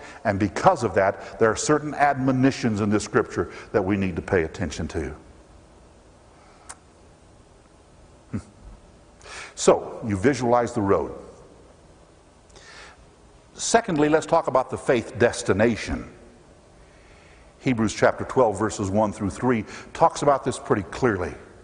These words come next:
For me,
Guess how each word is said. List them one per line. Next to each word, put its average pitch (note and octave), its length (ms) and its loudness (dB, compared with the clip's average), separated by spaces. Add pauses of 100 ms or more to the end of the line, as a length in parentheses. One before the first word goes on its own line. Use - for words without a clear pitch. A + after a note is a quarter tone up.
(3750)
For C#3+ 220 6
me, B2+ 480 0